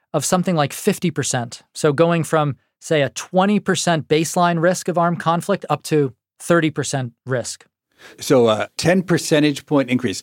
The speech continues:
Speaker 2: So one in ten countries that experience a drought will have an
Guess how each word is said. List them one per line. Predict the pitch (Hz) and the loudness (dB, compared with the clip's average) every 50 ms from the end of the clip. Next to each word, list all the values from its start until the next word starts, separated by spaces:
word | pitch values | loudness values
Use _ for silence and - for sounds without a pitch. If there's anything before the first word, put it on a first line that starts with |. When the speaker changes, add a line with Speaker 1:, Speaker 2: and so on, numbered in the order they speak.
| _ | _
Speaker 2:
So | _ - - 139 | _ -2 0 0
one | 127 117 117 120 131 143 160 180 | 0 0 0 0 2 2 2 2
in | 196 202 196 175 | 2 0 0 -2
ten | - - 156 156 156 | 0 0 0 0 0
countries | 143 - - 143 127 - - 110 110 107 104 - - _ _ _ _ _ _ _ _ _ _ - | 0 0 0 0 0 0 -2 -2 -4 -4 -6 -10 -18 _ _ _ _ _ _ _ _ _ _ -2
that | 131 120 | -2 -2
experience | 120 - - _ - 135 131 123 117 - | -2 -4 -4 _ 2 2 2 2 0 0
a | 143 135 | -4 -4
drought | 135 131 120 107 98 101 101 _ _ _ _ _ | 0 0 0 0 -2 -4 -10 _ _ _ _ _
will | - 127 127 | 0 2 4
have | 113 139 127 | 4 4 2
an | 123 127 - | 2 -2 -4